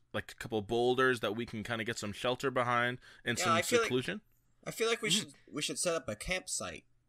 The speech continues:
Speaker 1: At least
Speaker 3: So
Speaker 1: a small one, yeah.
Speaker 3: So there's a, it's,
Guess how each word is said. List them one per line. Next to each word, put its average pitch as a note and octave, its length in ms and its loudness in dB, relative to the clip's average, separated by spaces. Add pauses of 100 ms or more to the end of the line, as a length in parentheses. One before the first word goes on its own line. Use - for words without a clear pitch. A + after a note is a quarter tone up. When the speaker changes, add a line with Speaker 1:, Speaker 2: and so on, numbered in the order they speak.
(1160)
Speaker 1:
At A#3 80 8
least - 180 10
Speaker 3:
So G#3+ 60 10
Speaker 1:
a F3 40 6
small F#3+ 260 6
one, C#3 120 4
yeah. C3 220 4 (680)
Speaker 3:
So F3 240 2
there's F#3 200 2
a, E3 200 4 (220)
it's, - 260 -2